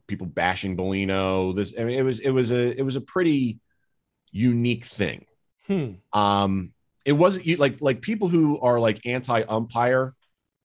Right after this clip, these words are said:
Speaker 1: wanted to bash it, but they couldn't even call it, you know, use terms like ump show and whatnot. They were looking at it like, this is just, like, you know, creepy. This is, you know, and
Speaker 2: Mm-hmm.
Speaker 1: they're, they don't know what the hell's going on.
Speaker 2: Right.
Speaker 1: So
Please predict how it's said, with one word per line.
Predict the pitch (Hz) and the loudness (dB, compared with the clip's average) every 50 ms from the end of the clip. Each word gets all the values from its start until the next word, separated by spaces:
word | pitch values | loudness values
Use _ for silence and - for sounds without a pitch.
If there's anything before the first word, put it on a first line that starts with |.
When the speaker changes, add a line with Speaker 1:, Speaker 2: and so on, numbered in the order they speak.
| _ _ _ _ - | _ _ _ _ -10
Speaker 1:
wanted | 135 131 120 127 127 123 117 107 | -4 0 0 2 2 0 0 -2
to | 110 | -2
bash | 101 87 120 131 147 151 143 - | -2 0 0 0 2 0 -2 -4
it, | 107 - | -4 -4
but | 117 113 123 | -4 -4 -2
they | 123 120 | -4 -2
couldn't | 120 175 170 147 151 | -2 -2 -2 0 0
even | 143 131 131 117 | -2 -2 -2 -4
call | - - 127 127 131 123 | -2 0 2 2 2 2
it, | 127 - | 0 0
you | 131 | -2
know, | 117 110 | -2 0
use | 110 113 120 113 - | 0 0 0 -2 -4
terms | - 120 120 113 - | -4 -4 -4 0 0
like | 113 101 101 - | 0 -2 0 -2
ump | 113 120 117 | -4 -4 -4
show | - - 113 104 98 92 92 | -2 0 0 2 2 2 0
and | 87 90 | -2 -2
whatnot. | 90 92 92 - 90 87 87 95 90 | -2 -4 -4 -4 -6 -6 -6 -4 -2
They | 104 101 | -2 0
were | 101 107 | 0 0
looking | 110 120 113 113 110 | -2 -2 -2 -2 -2
at | 107 101 | -2 -2
it | 104 92 | -2 -2
like, | 101 98 92 90 - _ _ | -2 -2 -2 -4 -6 _ _
this | - 202 - 208 | 0 2 2 0
is | 180 151 | -4 -2
just, | - 160 147 117 - | 0 2 2 2 2
like, | 127 117 107 98 - - - _ _ _ _ _ _ _ _ _ _ _ _ - | 2 2 2 2 0 -6 -16 _ _ _ _ _ _ _ _ _ _ _ _ -2
you | 139 117 | 0 0
know, | 95 82 82 | 0 0 -2
creepy. | 78 - - 160 220 269 - - 87 - | -4 0 2 4 4 4 2 0 0 0
This | 87 123 123 | -2 -2 0
is, | 131 123 113 113 | 0 -2 -2 -2
you | 147 123 | 0 0
know, | 92 85 87 98 110 107 | 0 0 0 0 0 0
and | 107 98 | 0 0
Speaker 2:
Mm-hmm. | 107 107 107 110 | 0 0 0 2
Speaker 1:
they're, | 123 127 131 | 2 0 0
they | 143 165 156 | 0 0 0
don't | 139 123 | 2 2
know | 120 117 | 2 2
what | 117 117 | 2 0
the | 120 | 0
hell's | 123 127 117 | -2 0 -2
going | 143 139 147 151 | -2 -2 -2 -2
on. | 190 254 294 - - - _ _ _ _ _ _ _ _ | -2 -2 -4 -6 -8 -10 _ _ _ _ _ _ _ _
Speaker 2:
Right. | - 110 107 101 | -18 -16 -14 -8
Speaker 1:
So | - - 175 165 160 151 147 147 147 - | -6 0 2 4 4 4 4 2 0 -6